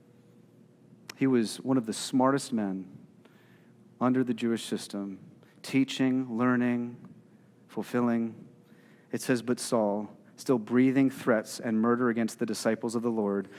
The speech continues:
went to the high priest and asked him for letters to the synagogues at Damascus,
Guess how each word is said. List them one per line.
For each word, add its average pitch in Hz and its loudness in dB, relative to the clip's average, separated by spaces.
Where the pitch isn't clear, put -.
went 135 4
to 147 -10
the 139 2
high 139 0
priest 123 0
and 117 -2
asked 120 -2
him 123 0
for 123 -4
letters 113 0
to - -12
the 110 -4
synagogues 113 0
at 113 -8
Damascus, 104 -6